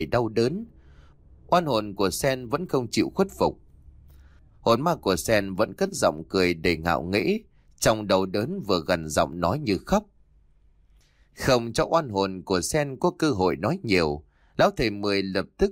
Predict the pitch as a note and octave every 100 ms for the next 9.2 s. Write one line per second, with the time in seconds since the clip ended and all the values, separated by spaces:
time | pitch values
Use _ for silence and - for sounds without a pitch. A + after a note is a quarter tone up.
0 | - - F#2 B2 C#3+ C#3 C3+ A2+ C3 -
1 | A#2+ A2 G2 B2+ D#3 F3+ F#3+ G#2+ F2 -
2 | F#2 - D3+ A2 E2+ D2+ C#2 G#2+ B2+ G#3
3 | - _ _ _ _ _ _ - A#2 A#2
4 | A#2+ E3 E3 G#2 G2 A2 C#3+ D#3 C#3+ F#2
5 | F2+ E2+ - A#2+ F3 D#3 - D3+ G#2 F2+
6 | F2 E2+ - F2+ - G2 E2+ E2+ C#3+ C3+
7 | C3 - - - F3+ E3 A2+ G2+ F2+ F#2
8 | - F3 - A2 G2 F#2+ F#2 D3+ - C3+
9 | D3 A3+